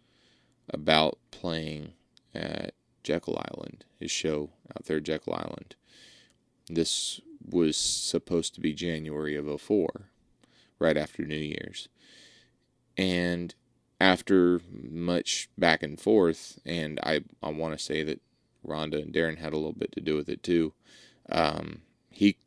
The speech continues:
he conceded to let us play the supper break on Saturday. He's like, "Mm, everybody, I don't know that anybody will be there, but I'll make a point to come watch you anyway."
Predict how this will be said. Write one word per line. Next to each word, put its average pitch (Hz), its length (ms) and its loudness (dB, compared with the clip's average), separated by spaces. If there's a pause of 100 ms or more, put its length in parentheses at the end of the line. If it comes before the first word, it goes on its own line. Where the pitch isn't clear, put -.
(180)
he 95 180 -4
conceded 82 580 2
to 76 120 -4
let 78 260 0
us - 420 -2 (160)
play 78 580 0
the - 100 -6
supper - 320 0
break 71 440 -4 (240)
on 71 220 -8
Saturday. - 580 -6 (800)
He's - 160 -8
like, - 200 -2 (680)
"Mm, 82 400 -6
everybody, 87 420 8
I 82 460 0
don't 92 140 0
know 90 140 2
that 82 140 2
anybody 87 360 2
will 80 80 2
be 82 140 4
there, 80 240 2
but 82 140 2
I'll 82 120 2
make 78 180 -6
a 80 60 -6
point 76 260 -6
to - 60 -14
come 78 200 -10
watch - 360 -8
you - 220 -12
anyway." - 600 -2